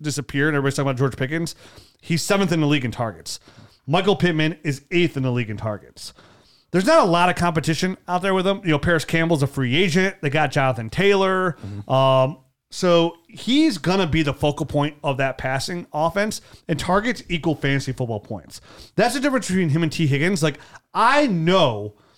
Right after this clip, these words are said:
Speaker 1: Michael Pittman's getting those targets no matter what.
Speaker 2: Right.
Speaker 1: T Higgins, yeah, there's gonna be game flows that go for him. Then there'll be game flows that are mostly Jamar Chase.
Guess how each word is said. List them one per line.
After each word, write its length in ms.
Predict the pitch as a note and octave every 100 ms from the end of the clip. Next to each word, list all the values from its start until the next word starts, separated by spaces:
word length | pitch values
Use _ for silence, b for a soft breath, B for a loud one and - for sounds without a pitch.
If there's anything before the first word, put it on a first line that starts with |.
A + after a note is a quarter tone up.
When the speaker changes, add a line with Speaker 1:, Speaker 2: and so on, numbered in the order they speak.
| b -
Speaker 1:
Michael 320 | D#3 F#3+ F#3+
Pittman's 460 | - F#3 D#3+ D3+ C3
getting 260 | D#3+ D#3
those 220 | C3+ C3+ B2
targets 640 | - B2 F#2 - - - - _ _ -
no 200 | F3 G3+
matter 360 | F3+ F3+ E3
what. 460 | B2+ G#2+ C3 F#2 - _ _
Speaker 2:
Right. 160 | G#2 F#2+ - _
Speaker 1:
T 200 | - C4+
Higgins, 480 | A#3+ C4 D#4 D4+ - _ _ _
yeah, 160 | F4+
there's 160 | D#4+ A3
gonna 80 | G#3
be 60 |
game 280 | E3 D#3+ E3+
flows 440 | E3 - F3 E3 C#3+
that 100 | C#3
go 180 | D3
for 160 | B2 B2
him. 340 | C#3+ A#3 A3
Then 80 | A3+ b b b
there'll 160 | A3+
be 80 | G3
game 240 | D#3+ D#3+ D3
flows 240 | E3 C3+
that 60 | C#3
are 40 |
mostly 300 | C#3 C#3+ C#3
Jamar 260 | A#2+ B2+ B2+
Chase. 300 | D3+ E3